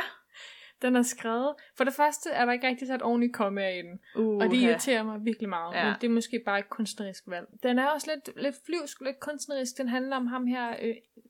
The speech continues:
Speaker 1: eller det handler måske mere om sådan en dysfunktionel familie.
Speaker 2: Ja.
Speaker 1: Øh, faren er død, moren ligger inde i sengen, øh, tanten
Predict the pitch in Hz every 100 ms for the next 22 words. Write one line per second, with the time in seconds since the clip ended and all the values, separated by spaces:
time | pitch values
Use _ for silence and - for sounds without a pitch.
0 | _ _ - 240 240 226 269 294 269 277
1 | 262 277 277 247 240 240 285 - 277 247
2 | 254 247 226 - 277 294 233 254 - -
3 | 247 240 - - 233 226 262 254 269 254
4 | 269 269 - 233 247 262 262 254 240 -
5 | 233 247 247 240 240 247 247 233 240 233
6 | - 220 220 214 - - 240 233 247 247